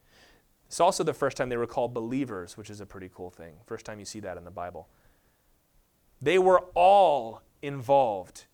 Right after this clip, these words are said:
Everyone who believed participated. This first characteristic, the first character trait the church ought to have is participation. The early church,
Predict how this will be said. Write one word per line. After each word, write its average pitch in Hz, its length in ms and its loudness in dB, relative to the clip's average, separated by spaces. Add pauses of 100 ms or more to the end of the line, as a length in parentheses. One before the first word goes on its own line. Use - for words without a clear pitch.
(120)
Everyone 226 440 4
who 208 140 -2
believed 180 580 0 (260)
participated. 156 760 -2
This 123 140 -10
first 180 240 -4
characteristic, 156 720 -4
the - 80 -16
first 160 240 -6
character 175 380 0
trait - 320 -2
the 147 60 -8
church 151 280 -4
ought 139 120 -2
to 143 80 -4
have 143 280 -2
is 135 160 -10 (260)
participation. 180 1000 0 (1040)
The 170 120 4
early 262 280 6
church, 233 600 4